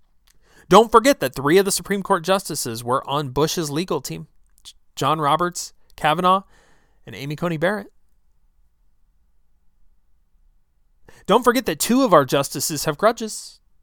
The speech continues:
potentially. Clarence Thomas with Joe Biden, well-deserved grudge,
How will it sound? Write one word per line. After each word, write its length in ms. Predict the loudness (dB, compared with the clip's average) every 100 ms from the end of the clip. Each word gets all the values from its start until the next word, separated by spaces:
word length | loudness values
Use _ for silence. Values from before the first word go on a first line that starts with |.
| _ _ _ _ _ _
potentially. 580 | -4 -4 -2 -4 -6 -10 _ _ _ _ _ _
Clarence 340 | -8 -4 -4 -2
Thomas 340 | -2 -2 -4
with 80 | -6
Joe 180 | -2 0
Biden, 360 | 0 -4 -8
well-deserved 640 | -10 -8 -6 -8 -8 -10 -10
grudge, 340 | -10 -10 -12